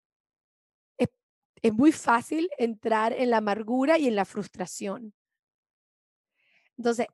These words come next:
estos tips que les estoy dando me han, me han ayudado muchísimo y me ayudan todos los días a seguir adel-, adelante, a pararme de nuevo,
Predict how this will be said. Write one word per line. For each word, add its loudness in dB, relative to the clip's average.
estos 2
tips -2
que -4
les 0
estoy 2
dando 2
me -2
han, -6
me 0
han -4
ayudado 0
muchísimo -8
y -4
me -2
ayudan -2
todos 8
los 4
días 0
a -4
seguir -2
adel-, 2
adelante, 2
a 0
pararme 2
de 4
nuevo, 0